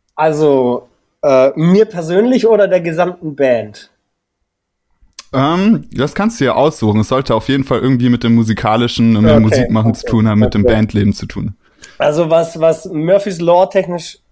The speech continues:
Speaker 1: immer irgendwann passiert, das ist mir auch passiert, wenn man am Anfang,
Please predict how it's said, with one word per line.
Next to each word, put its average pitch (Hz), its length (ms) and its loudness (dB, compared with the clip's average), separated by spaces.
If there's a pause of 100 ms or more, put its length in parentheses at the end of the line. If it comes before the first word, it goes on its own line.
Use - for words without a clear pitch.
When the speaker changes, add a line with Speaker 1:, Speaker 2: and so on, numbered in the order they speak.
(340)
Speaker 1:
immer 208 540 2
irgendwann 180 640 0
passiert, 175 600 -2
das 139 120 -6
ist - 240 -12
mir 156 280 -2
auch 147 280 0
passiert, 160 540 -4
wenn 143 100 0
man 143 360 0
am 127 380 -8
Anfang, 180 800 -2